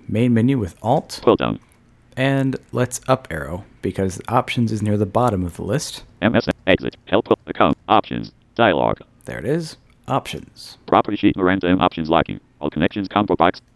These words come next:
Speaker 1: Okay, we don't need to worry about that. We're going to Shift Tab until we get to a tree view.
Speaker 2: Show expert options checkbox checked.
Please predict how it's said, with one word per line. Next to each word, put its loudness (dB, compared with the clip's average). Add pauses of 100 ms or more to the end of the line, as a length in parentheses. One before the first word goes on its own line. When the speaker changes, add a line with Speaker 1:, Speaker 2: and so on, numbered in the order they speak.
(200)
Speaker 1:
Okay, -10
we -8
don't -6
need -6
to -14
worry -6
about -8
that. -2 (540)
We're 2
going 2
to 2
Shift -2
Tab 4
until 0
we -2
get 2
to -2
a 4
tree 0
view. -4 (100)
Speaker 2:
Show 2
expert 4
options 0
checkbox -2
checked. 2